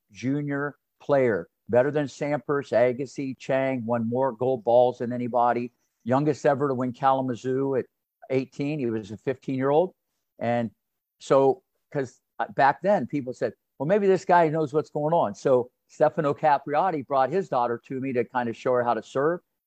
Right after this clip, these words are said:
'cause she kind of served like Chrissy, just kind of get it in and da, da, da. And I changed her forehand, her serve, and so everybody's saying, "This guy's smart." So more people start coming. And I said,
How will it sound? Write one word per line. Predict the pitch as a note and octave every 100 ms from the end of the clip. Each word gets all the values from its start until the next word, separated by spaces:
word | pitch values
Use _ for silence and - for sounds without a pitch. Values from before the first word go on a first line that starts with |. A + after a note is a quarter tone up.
| -
'cause | A#2+
she | B2+
kind | A2 C3+
of | B2
served | - C3 A#2+
like | A#2 A2+
Chrissy, | - D3 - F3 F#3+ _ _ -
just | A#2+
kind | C#3+ C3
of | A2+
get | B2+ B2+
it | A#2+
in | C3 C#3 B2+
and | A2
da, | A#2+ A#2+
da, | B2
da. | C3+ E3+
And | B2+
I | G#2+ - _ _
changed | - B2 A#2+
her | A#2+
forehand, | A#2 C3 C#3 B2+ C#3 C3
her | G#2+
serve, | - C3+ C#3+ C#3+
and | A#2 G#2 _ _ _
so | - C3+
everybody's | C#3 C#3 C3
saying, | D#3 C#3+
"This | D#3+
guy's | - D#3+ D#3
smart." | - D#3+ F3 A2+
So | - C#3+
more | B2+ F#3
people | F#3+ F#3+ F3+
start | - E3+ D3
coming. | E3+ E3+ G3
And | E3+
I | D3
said, | - D3